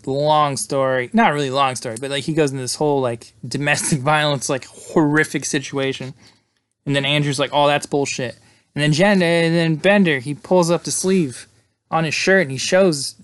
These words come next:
uh, Andrew. He's like, "That looks like the size of a cigar. You think I'm full of shit now?" And then, uh, Bender, he gets pissed off, and then he goes to go sit by himself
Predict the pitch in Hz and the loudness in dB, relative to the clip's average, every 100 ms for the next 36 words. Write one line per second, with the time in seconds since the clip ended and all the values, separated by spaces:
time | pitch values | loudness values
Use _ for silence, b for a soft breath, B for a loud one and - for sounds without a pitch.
0 | - - 143 139 233 240 135 120 147 147 | -18 -2 -2 2 2 2 0 -6 -2 -2
1 | 127 175 196 190 196 175 - - 190 190 | 0 2 4 4 0 0 -4 2 4 4
2 | 170 160 - 143 170 190 147 107 b b | 2 -6 -4 0 2 4 2 -2 b b
3 | b _ 156 165 180 170 156 - 180 160 | b _ -4 0 2 2 0 2 4 4
4 | - 180 156 160 180 208 b b b b | 0 0 0 0 2 0 b b b b
5 | b b _ - 139 151 143 139 127 175 | b b _ -4 -2 0 0 0 0 2
6 | 185 180 151 175 160 - 160 135 143 135 | 2 2 0 -2 -2 -2 -4 -2 -2 -2
7 | 127 131 131 151 143 135 127 127 131 - | -2 -4 -6 -2 0 0 -2 -4 -6 -4
8 | 139 123 123 120 - 120 120 - | -6 -6 -6 -6 -6 -2 -4 -6